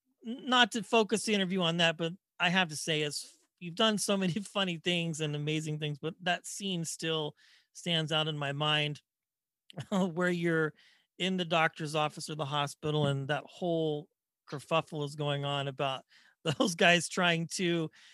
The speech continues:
was any of that improv at all, or was that all pretty much scripted? Uh, that, that's just more of a personal, uh, interest question, I think, <laughs> than anything else,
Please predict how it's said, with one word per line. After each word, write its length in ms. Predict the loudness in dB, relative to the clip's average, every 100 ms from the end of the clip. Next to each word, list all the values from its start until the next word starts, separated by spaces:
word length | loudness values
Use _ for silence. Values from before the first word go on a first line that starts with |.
| _
was 200 | 2 4
any 220 | 2 4
of 140 | 4 6
that 280 | 8 6 4
improv 580 | 0 2 4 4 2 2
at 80 |
all, 200 | 4 6 4
or 120 | 4
was 180 | 2 4
that 140 | 6
all 180 | 8 6
pretty 280 | 4 2 6
much 260 | 4 4
scripted? 600 | 0 6 6 6 2 2 -4
Uh, 80 | -2 2
that, 200 | 2 4
that's 240 | 2 4
just 220 | 0 0
more 240 | 4 6 6
of 120 | 4
a 140 | 0
personal, 760 | 0 0 0 2 4 4 2 -2 -12 -20 _ _ -6
uh, 220 | -2 -2 0
interest 400 | 0 2 0 0
question, 420 | 2 4 4 2
I 100 | 2
think, 380 | 6 8 8 2 -2 2
<laughs> 180 | 4 6
than 240 | 6 6
anything 640 | 6 2 0 -4 -2 2 4
else, 240 | 4